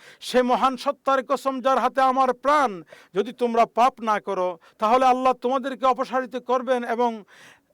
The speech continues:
এ, তোমরা পাপ না করো, তাহলে আল্লাহ তোমাদেরকে অপসারিত করবেন এবং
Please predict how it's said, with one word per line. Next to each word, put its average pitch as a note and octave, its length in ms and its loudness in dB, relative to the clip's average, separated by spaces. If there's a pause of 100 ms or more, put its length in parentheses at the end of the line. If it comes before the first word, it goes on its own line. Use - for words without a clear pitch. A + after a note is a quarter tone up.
এ, - 80 -10 (200)
তোমরা B3+ 520 2 (260)
পাপ B3+ 280 4
না B3+ 200 2
করো, B3+ 180 2
তাহলে B3+ 340 2
আল্লাহ B3+ 240 4
তোমাদেরকে B3+ 540 -2 (120)
অপসারিত A3+ 580 -2
করবেন G#3 380 -4
এবং G#3 300 -2